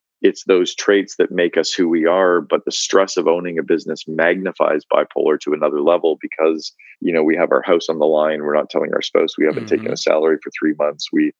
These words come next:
Speaker 1: just recruited somebody away from a big firm, even though we're not sure we're gonna make payroll the next week.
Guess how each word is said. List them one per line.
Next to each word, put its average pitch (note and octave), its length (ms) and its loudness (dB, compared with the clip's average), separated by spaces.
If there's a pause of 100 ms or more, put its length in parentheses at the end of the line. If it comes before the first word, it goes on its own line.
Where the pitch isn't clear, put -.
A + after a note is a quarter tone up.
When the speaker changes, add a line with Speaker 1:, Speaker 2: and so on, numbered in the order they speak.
(360)
Speaker 1:
just - 240 0
recruited F2+ 460 0
somebody D#2+ 300 2
away D#2 240 2
from - 180 -10
a C#2 60 -4
big E2 260 0
firm, D#2+ 480 -2
even D#2 200 -2
though D2 100 0
we're D2+ 100 0
not D#2 180 0
sure D#2 160 0
we're C#2+ 120 0
gonna D2 120 -2
make C#2+ 200 -2
payroll E2 380 0
the D#2 100 -6
next - 260 -6
week. E2 220 0